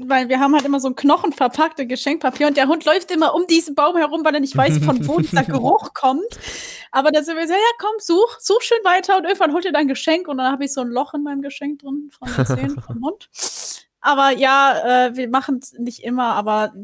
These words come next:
Speaker 1: meistens kriegt er dann was, so eine, so eine, so eine Leckerchentüte.
Speaker 2: Ja, bei uns kriegt er meistens dann so ein neues Spielzeug oder so, was er übers Jahr dann immer mal dort
Speaker 1: Oh.
Speaker 2: immer wieder so ein
Speaker 1: Ja, wenn
Speaker 2: Spielzeug
Speaker 1: unser Hund ein
Speaker 2: kaputt.
Speaker 1: neues Spielzeug schenkt, dann kannst du das jeden zweiten Tag tun.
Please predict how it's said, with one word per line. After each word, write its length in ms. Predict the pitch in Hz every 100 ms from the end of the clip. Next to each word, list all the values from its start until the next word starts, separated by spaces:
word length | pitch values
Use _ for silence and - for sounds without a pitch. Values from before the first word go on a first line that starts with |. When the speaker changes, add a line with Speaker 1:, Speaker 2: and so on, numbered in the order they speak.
| -
Speaker 1:
meistens 520 | 226 220 196 214 208 -
kriegt 240 | 233 202
er 60 | 196
dann 220 | 190 185
was, 160 | 196
so 80 | -
eine, 100 | 208
so 140 | 202 196
eine, 120 | 196
so 140 | 196
eine 80 | 233
Leckerchentüte. 920 | 220 202 220 220 202 196 190 196 - 190 _ _ 104
Speaker 2:
Ja, 220 | 101 110
bei 100 | 104
uns 220 | 95 107
kriegt 200 | - 113
er 60 | 104
meistens 340 | 101 101 110
dann 120 | 101 98
so 120 | 101
ein 80 | 95
neues 260 | 95 98
Spielzeug 640 | - - 95 107 - 90 92
oder 180 | 90
so, 180 | 90 92
was 200 | 92 -
er 60 | 92
übers 300 | 92 92 -
Jahr 140 | 95 95
dann 180 | 90 87
immer 220 | 95 92
mal 100 | 90
dort 220 | - -
Speaker 1:
Oh. 160 | 240 262
Speaker 2:
immer 140 | 254
wieder 100 | -
so 220 | 190 -
ein 80 | -
Speaker 1:
Ja, 80 | 233
wenn 140 | 233 233
Speaker 2:
Spielzeug 100 | 254
Speaker 1:
unser 140 | 254
Hund 100 | 247
ein 60 | 254
Speaker 2:
kaputt. 120 | 240
Speaker 1:
neues 220 | 240 233
Spielzeug 400 | - 262 - 233
schenkt, 240 | 262 254
dann 80 | 240
kannst 220 | 220 233
du 40 | 226
das 80 | 226
jeden 180 | 220
zweiten 320 | 220 226 214 220
Tag 220 | 196 -
tun. 180 | 185